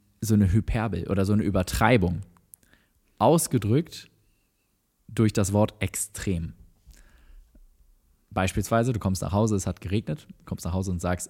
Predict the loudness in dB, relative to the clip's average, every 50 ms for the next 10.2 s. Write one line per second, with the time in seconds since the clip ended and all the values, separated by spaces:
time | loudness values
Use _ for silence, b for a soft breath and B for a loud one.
0 | _ -14 -14 -12 -12 -14 -16 -16 -20 -16 -12 -10 -10 -10 -10 -12 -14 _ -18 -20
1 | -20 -20 _ _ _ b b b b b b b b b b b -14 -12 -4 -2
2 | 0 2 2 2 2 2 0 -2 -4 -8 -12 -14 -16 -16 -16 -18 -20 -20 _ -20
3 | -20 _ _ _ _ -8 -6 -6 -4 -4 -6 -6 -6 -6 -2 0 0 0 0 0
4 | -2 -2 0 2 2 4 2 2 0 -2 -6 -12 -12 -12 -12 -12 -14 -14 -12 -8
5 | -6 -4 -4 -4 -4 -6 -8 -6 -4 -2 -2 -2 -4 -8 -14 _ _ _ _ -12
6 | -12 -12 -12 -12 -16 -14 -14 -14 -16 -14 -14 -14 -14 -12 -12 -6 -4 -4 -4 -4
7 | -6 -8 -10 -10 -10 -14 _ b b b b b b b b b b b b b
8 | b b b -6 -2 0 2 0 0 -2 -6 -12 -12 -12 -14 -14 -14 -14 -12 -8
9 | -4 -2 -2 -2 -2 -6 -8 -6 -6 -4 -2 -2 -4 -4 -2 -4 -2 -2 -2 -4
10 | -6 -8 -8 -8